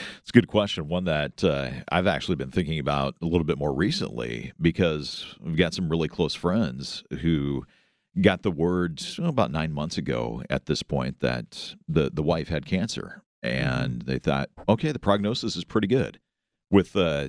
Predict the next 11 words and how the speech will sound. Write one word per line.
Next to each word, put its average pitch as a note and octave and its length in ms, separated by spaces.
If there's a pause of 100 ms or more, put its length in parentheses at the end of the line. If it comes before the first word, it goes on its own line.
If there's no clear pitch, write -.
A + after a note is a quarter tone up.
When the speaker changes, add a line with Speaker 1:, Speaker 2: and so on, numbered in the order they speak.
(140)
Speaker 1:
you E2+ 100
know, C#2 140
aggressive E2+ 420
treatment. D#2+ 420
We, E2 100 (100)
we're F2 160
feeling F#2+ 340
good G2 220
about G#1+ 260
things." G#1+ 280
But - 200